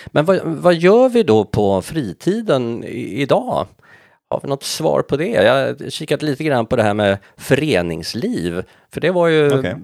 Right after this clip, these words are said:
Speaker 1: populärt förr i tiden, liksom, att man var med i en förening.
Speaker 2: Mm.
Speaker 1: Eh, och, och, och det är faktiskt rätt många, det är sjuttiofem procent av svenskarna över sexton år som är med i en förening. Och typ en trettio procent är också aktiva på något sätt i sin förening. Det vill säga man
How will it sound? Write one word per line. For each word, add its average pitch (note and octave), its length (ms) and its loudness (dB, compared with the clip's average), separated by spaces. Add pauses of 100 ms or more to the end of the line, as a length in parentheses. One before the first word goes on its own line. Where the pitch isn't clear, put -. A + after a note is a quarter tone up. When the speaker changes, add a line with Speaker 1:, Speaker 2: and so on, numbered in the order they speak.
Speaker 1:
populärt G2+ 460 0
förr F2 200 0
i F2+ 60 -2
tiden, E2+ 340 -6
liksom, - 220 -8
att F2 100 -6
man G2 340 -4
var G#2 120 0
med F2 120 -4
i F2+ 40 -4
en F2 100 -6
förening. A2+ 800 -2
Speaker 2:
Mm. A#2 280 -4 (100)
Speaker 1:
Eh, F2+ 640 -4
och, B2 360 -4
och, C#3 100 0
och C3+ 160 -4
det D3+ 60 0
är - 20 2
faktiskt E3+ 380 -4
rätt C#3+ 180 -2
många, B2+ 180 -2
det C3+ 120 -2
är C#3+ 40 0
sjuttiofem F3 460 -2
procent F#3+ 400 -2
av A2 380 2
svenskarna G2 540 -2
över F#2+ 200 0
sexton - 340 -6
år F2+ 80 -4
som G#2 140 -6
är G#2 40 -2
med C#3+ 180 0
i B3 80 -2
en A#3+ 100 -2
förening. - 540 -6 (480)
Och A2+ 300 -2
typ G2+ 380 -2
en G2+ 540 -2
trettio - 360 -4
procent G#2+ 580 -4
är A2 60 0
också - 360 -4
aktiva C#3+ 640 -4
på - 140 -4
något D2+ 220 -4
sätt - 220 -6
i E2+ 60 -10
sin F#2 200 -8
förening. E2+ 340 -8
Det E2+ 60 -8
vill F2 80 -8
säga D#2+ 160 -2
man F2 220 -6